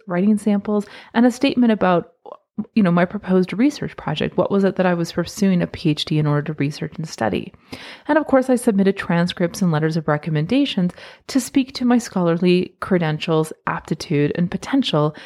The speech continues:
as a historian. And of course, I was evaluated then by institutions to see if they thought I would make a successful scholar. Of course, I applied for my five-year P H D program because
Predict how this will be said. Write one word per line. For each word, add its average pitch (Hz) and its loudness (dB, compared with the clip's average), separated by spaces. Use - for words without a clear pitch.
as 160 0
a 160 0
historian. 190 -2
And 254 2
of 254 -4
course, 320 2
I 285 4
was 254 0
evaluated 240 0
then 160 -2
by 185 2
institutions 180 -6
to 302 0
see 269 0
if 240 0
they 262 4
thought 233 0
I 226 0
would 220 -2
make 175 -2
a 190 0
successful - -8
scholar. - -6
Of 269 -2
course, 302 0
I 262 4
applied 330 0
for 311 -10
my 254 2
five-year 208 0
P 196 0
H 190 -2
D 233 -2
program 160 -2
because 220 -2